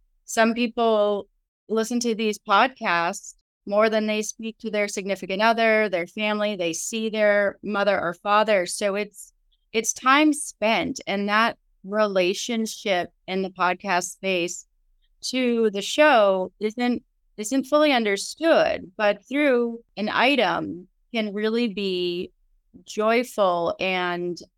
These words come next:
validating. I spend so much time listening to this podcast. It's my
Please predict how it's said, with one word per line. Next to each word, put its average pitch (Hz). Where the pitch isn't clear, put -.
validating. 190
I 214
spend 247
so 294
much 302
time 262
listening 220
to 220
this -
podcast. 214
It's 185
my 175